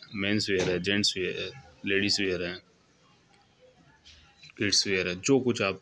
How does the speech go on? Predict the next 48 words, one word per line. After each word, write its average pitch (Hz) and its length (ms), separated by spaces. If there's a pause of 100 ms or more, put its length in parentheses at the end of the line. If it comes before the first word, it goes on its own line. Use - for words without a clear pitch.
(160)
ऐड 95 180
करना 92 220
चाहते 92 260
हैं। - 80
अब 98 180
इसके 104 240
अंदर 104 200
देखिए 98 220
आप 92 220
margin 92 360
भी 104 60
set 90 220
कर 85 120
सकते - 280
हैं, 87 60
जैसे 90 240
कि 92 320
मैंने 95 200
पन्द्रह 95 300
percent 95 320
margin 92 340
किया, 92 140
बीस, 92 340
पन्द्रह, 92 380
दस, 95 340
बीस, 95 180
पच्चीस, - 360
जो 107 160
भी 113 100
कर 95 140
सकते - 280
हैं 87 100
आपकी 90 240
इच्छा - 260
अनुसार। - 1600
अब 98 100
ये 95 120
जैसे 95 240 (440)
इसमें 95 520 (220)
ये 98 140
किया 92 240
मैंने, 90 220
margin 87 360
पन्द्रह 95 400
परसेंट 95 300
कर 92 200
रखा 95 260
है। 98 80